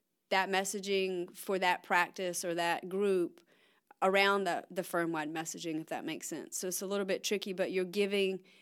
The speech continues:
that group that's sort of their own personality. And I'm just using this, this one client where, whereby we've done a lot of blogs, um, for this client i-, as an example. Um, but typically people are also going to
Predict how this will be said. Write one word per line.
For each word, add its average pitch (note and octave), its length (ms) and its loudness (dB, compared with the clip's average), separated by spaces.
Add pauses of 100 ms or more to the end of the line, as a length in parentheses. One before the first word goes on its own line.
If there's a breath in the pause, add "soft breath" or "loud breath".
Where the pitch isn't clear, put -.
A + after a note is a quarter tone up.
(160 soft breath)
that G3 300 2
group F#3 300 2
that's - 200 -2
sort F#3 180 -2
of E3+ 80 -2
their F3+ 160 2
own E3 180 0
personality. D#3+ 640 -4
And E3+ 80 0
I'm E3+ 100 0
just F3+ 180 0
using F3 280 -2
this, E3+ 380 -4 (200)
this F3+ 300 -4
one E3+ 260 -2
client E3+ 440 -2
where, F3 160 -2 (100)
whereby F3 300 2
we've E3+ 180 0
done F3 160 0
a E3+ 60 -2
lot D#3+ 180 -2
of D3+ 60 -6
blogs, E3+ 500 0 (560 soft breath)
um, E3+ 380 -4 (300)
for A#3+ 180 6
this G3+ 180 0
client E3+ 420 -2 (140)
i-, - 160 -10
as F#3 200 2
an F3 100 2
example. E3+ 640 -4 (540 soft breath)
Um, E3+ 340 -4 (1800)
but A3 100 0
typically A3+ 640 0
people G#3 340 -4
are F3+ 120 4
also F#3 360 2
going F3+ 460 2
to F3+ 640 -4